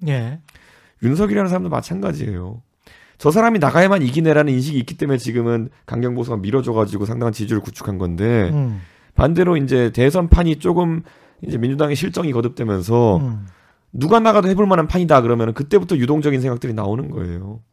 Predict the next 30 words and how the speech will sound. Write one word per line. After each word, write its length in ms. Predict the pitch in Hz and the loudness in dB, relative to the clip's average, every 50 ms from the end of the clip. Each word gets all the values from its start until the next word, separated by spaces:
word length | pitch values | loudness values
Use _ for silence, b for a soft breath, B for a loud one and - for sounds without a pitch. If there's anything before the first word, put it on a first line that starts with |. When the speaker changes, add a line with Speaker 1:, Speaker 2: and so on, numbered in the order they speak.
| _ _ _ - - | _ _ _ -18 -6
Speaker 2:
저는 200 | - 131 147 160 | -4 -2 -2 0
그래서 380 | 156 156 151 160 147 135 110 b b b b b b b b b b - | 2 2 2 4 4 2 2 b b b b b b b b b b -8
탄핵하면서 880 | - - 233 240 233 233 220 - 202 208 190 185 175 170 190 180 165 | -2 2 4 6 6 6 6 6 4 4 6 4 4 6 6 6 6
박근혜 420 | 165 - - - 175 180 180 175 160 | 6 2 0 0 0 2 2 2 2
대통령에게 460 | 160 - 170 156 151 143 139 135 135 139 | 0 0 0 2 2 0 0 0 -2 -2
삼십 280 | 147 220 226 220 214 | -2 -4 -4 -2 -2
년을 220 | 196 185 180 160 143 | -2 0 -2 -2 -2
구형했던 560 | - 135 139 160 165 156 143 147 156 143 135 | 0 0 0 2 2 2 0 2 0 -2 0
검사가 720 | - 117 117 127 135 165 160 139 139 131 123 127 120 b b b b b b b b b b b b b _ _ _ _ _ _ _ - - - - - | 0 0 0 2 2 0 2 4 4 6 6 4 4 b b b b b b b b b b b b b _ _ _ _ _ _ _ -14 -14 -14 -6 0
보수 260 | 131 123 135 151 151 | 2 2 2 2 2
진영에서 500 | 143 139 135 123 127 117 107 127 120 113 | 2 2 4 4 4 2 2 2 2 2
대통령 360 | 113 117 110 - 127 117 117 139 | 2 2 0 0 -2 -2 -2 -2
후보가 160 | 160 151 131 | -2 -2 -2
될 80 | 113 101 | -2 -4
수 60 | 110 | -6
있다 180 | 120 - - 107 | -10 -10 -8 -8
그러면은 680 | 92 95 90 87 87 87 95 110 127 120 110 92 87 87 - _ _ _ _ _ _ _ _ _ _ _ _ _ _ _ | -8 -8 -8 -8 -8 -8 -6 -6 -4 -4 -4 -4 -4 -8 -10 _ _ _ _ _ _ _ _ _ _ _ _ _ _ _
저는 280 | - - 131 165 185 180 | -4 0 0 2 2 0
오히려 760 | - 135 135 151 185 175 180 180 170 165 151 143 - - - _ _ _ _ _ _ _ _ | 0 2 2 2 2 4 4 4 6 6 6 4 4 0 -4 _ _ _ _ _ _ _ _
사면론까지 680 | - - 208 233 240 214 208 196 175 190 190 165 151 | -8 -6 -4 -2 -2 -2 -2 -2 -4 -4 -4 -2 -2
얘기했던 380 | 131 123 139 139 143 156 147 127 | -2 -2 -2 -2 -4 -4 -4 -4
유승민이라는 460 | 117 - 147 147 147 139 139 139 135 | -4 -4 -4 -4 -4 -4 -4 -4 -4
사람이 340 | 123 127 127 123 123 123 120 | -4 -4 -2 -2 -2 -2 -2
그렇게 260 | - - 123 - 151 | -2 -4 -6 -6 -6
배척될 420 | 135 - 104 - 151 - - 151 127 | -8 -8 -6 -6 -6 -6 -4 -4 -2
이유도 160 | 131 147 143 | -4 -4 -6
없다 180 | 143 - - | -8 -6 -6
이렇게 180 | 127 123 123 - | -6 -6 -8 -10
보는 220 | _ 107 104 107 107 | _ -8 -6 -6 -6
거고요. 460 | 104 92 98 92 98 120 143 143 | -6 -8 -6 -6 -6 -6 -6 -8